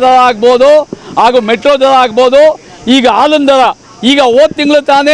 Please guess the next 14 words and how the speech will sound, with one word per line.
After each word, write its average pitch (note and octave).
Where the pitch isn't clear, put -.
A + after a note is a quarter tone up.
ಕಳೆದ C4+
ಫೆಬ್ರವರಿನಲ್ಲಿ C#4
ಎರಡು C4+
ರೂಪಾಯಿ C#4
ಏರಿಸಿದಂಥ B3+
ಸರ್ಕಾರ C4
ಮತ್ತೆ A#3+
ನಾಲ್ಕು C4+
ರೂಪಾಯಿ B3+
ಏರಿಸಿ C#4
ಯುಗಾದಿಯ D4
ಖುಷಿಯಲ್ಲಿದ್ದ C4+
ನಮ್ಮ B3
ರಾಜ್ಯದ C4+